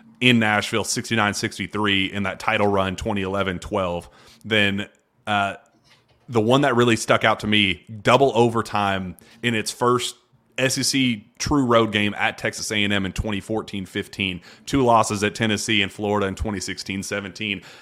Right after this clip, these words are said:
uh, and that twenty eighteen nineteen year seventy-seven seventy-five loss at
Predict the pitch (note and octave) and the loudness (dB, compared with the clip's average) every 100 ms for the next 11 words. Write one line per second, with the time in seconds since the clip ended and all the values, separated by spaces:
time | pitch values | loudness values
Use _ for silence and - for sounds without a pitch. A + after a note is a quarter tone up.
0 | - F#2+ F#2 F#2+ F#2 A#2 A#2 G#2 G#2+ - | -4 -2 -2 -4 -6 -4 0 2 0 -2
1 | F#2 G#2+ B2 A#2 A#2 A2 A2 G#2 - G#2 | -6 -2 -2 0 0 2 0 0 0 0
2 | G2+ - G#2 G2 F#2 - - A2+ G#2+ G2+ | -2 -2 -2 -4 -10 -12 -6 -2 -2 -2
3 | - F#2+ F#2+ F#2+ F#2 F2+ - G#2 G2 - | -2 -2 -2 -2 -4 -4 -6 -4 -4 -6
4 | _ | _